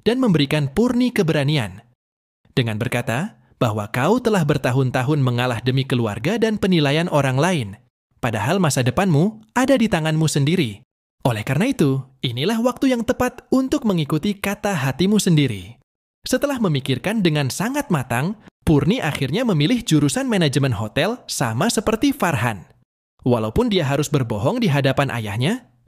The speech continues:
dengan mengaku bahwa dia memilih jurusan manajemen bisnis sesuai dengan harapan sang ayah. Selama perkuliahan berlangsung, Purni mendapatkan beberapa sahabat yang juga sama-sama bersemangat dalam belajar. Bahkan tidak hanya itu, ayah Kirti,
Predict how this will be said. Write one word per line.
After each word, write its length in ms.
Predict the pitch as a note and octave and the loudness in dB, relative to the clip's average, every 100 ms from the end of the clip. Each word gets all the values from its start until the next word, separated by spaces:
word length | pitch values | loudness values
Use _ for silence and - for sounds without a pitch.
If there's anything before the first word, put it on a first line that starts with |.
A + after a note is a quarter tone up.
| F3+ | -2
dengan 160 | F#3 | 0
mengaku 480 | F3 C3 G#2 - B3+ | 0 -2 -4 -4 -2
bahwa 240 | G3+ C#3 | 0 0
dia 240 | C3+ D3+ B3 | 0 0 0
memilih 320 | F3+ D3 A#3+ | 0 0 0
jurusan 480 | - D#3 C#3+ A#3+ C#4 | 2 2 2 0 -2
manajemen 480 | A3+ A3 G#3+ G3 F#3 | 0 0 0 0 2
bisnis 480 | C3 - E3 A3+ - _ | 0 0 -2 -2 -8 _
sesuai 560 | - C4 - C#3 A3 G#3 | -2 -2 0 -2 0 0
dengan 240 | D#3+ C3 | 0 -2
harapan 560 | A2 A2 - C#3+ A3+ A#3+ | -6 -8 -6 -4 -2 -2
sang 240 | - G#3 F3 | -2 -2 -2
ayah. 400 | D3 G#2+ - - _ _ _ _ | -2 -4 -8 -14 _ _ _ _
Selama 400 | - C3+ A#2+ A#3 | -4 0 2 2
perkuliahan 560 | B3 A#3+ F3 C#3 C3+ C3 | 0 2 0 2 0 -2
berlangsung, 800 | - A2 F#3 G3+ B2+ A#2+ G#3 - | -2 -2 -4 -2 -4 -4 -8 -6
Purni 240 | - C4+ D4 | -2 0 0
mendapatkan 560 | C4 G3 F3+ - A3 | 0 0 0 -2 0
beberapa 320 | F#3 D3 C3+ B2+ | 2 2 0 -2
sahabat 560 | A#2+ A2 A2+ G3+ - - | -6 -4 -4 -4 -6 -4
yang 240 | C3+ A#2 | -2 -2
juga 240 | A#2 B2 A2+ | -2 -2 -2
sama-sama 640 | - G#3 C4+ B3 F3+ D#3 | -2 -2 0 0 2 2
bersemangat 560 | C3 C3 C3 A2+ D#3+ - | 2 0 -2 0 -2 0
dalam 320 | C#3+ B2 A#2+ | -2 -2 0
belajar. 640 | B2+ B2 A2 B2+ G2 - _ _ | 0 0 -2 -2 -6 -18 _ _
Bahkan 480 | C3+ A#2 G2+ C#3+ A#3+ | -2 -2 -2 -4 0
tidak 240 | C#4 B3+ | 0 2
hanya 240 | G3+ G#3 F3+ | 0 0 0
itu, 400 | B2 B2+ G2+ A2 _ _ | -2 -4 -6 -12 _ _
ayah 320 | B2+ A#2 G#2 | -6 -4 -6
Kirti, 560 | - A#2 - F#3+ C#4+ | -6 -6 -2 -2 -4